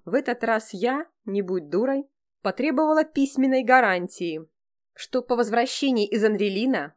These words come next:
получу оговоренную сумму. Правда, сестра снова решила ее ополовинить. Аргументы все те же. Приведение нашего агентства в божеский вид.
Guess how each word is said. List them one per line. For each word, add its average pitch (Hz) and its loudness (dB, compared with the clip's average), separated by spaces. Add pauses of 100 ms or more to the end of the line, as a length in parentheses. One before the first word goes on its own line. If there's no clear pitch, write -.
(120)
получу 208 -2
оговоренную 226 -2
сумму. 156 -6 (640)
Правда, 277 0
сестра 349 2
снова 320 0
решила 254 -2
ее 214 -2
ополовинить. 220 -6 (180)
Аргументы 277 0
все 240 -4
те 175 -4
же. 147 -14 (460)
Приведение 226 0
нашего 190 -2
агентства 285 -4
в 202 -8
божеский 220 -4
вид. 156 -10